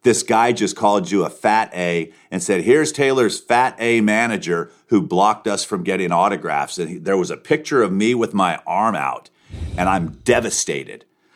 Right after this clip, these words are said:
I said, "I need to respond to this guy. I need to get to him." She said, "Well, you can't. You don't have a Facebook account." I said, "Then log me into your Facebook account 'cause I need to talk to this kid."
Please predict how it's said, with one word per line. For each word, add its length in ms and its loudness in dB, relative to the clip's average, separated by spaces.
I 80 4
said, 180 4
"I 80 4
need 140 4
to 80 4
respond 400 2
to 60 -2
this 180 -4
guy. 240 0
I 40 2
need 160 4
to 60 0
get 220 2
to 140 2
him." 100 -2
She 100 -8
said, 180 -2
"Well, 120 0
you 120 -6
can't. 380 -6
You 60 -6
don't 160 -2
have 120 -2
a 60 -8
Facebook 460 -2
account." 320 -10
I 40 -8
said, 200 -4
"Then 100 0
log 320 4
me 140 -2
into 160 -2
your 140 2
Facebook 460 0
account 340 -4
'cause 100 -6
I 100 2
need 180 4
to 80 -6
talk 300 0
to 60 -8
this 180 -8
kid." 180 -6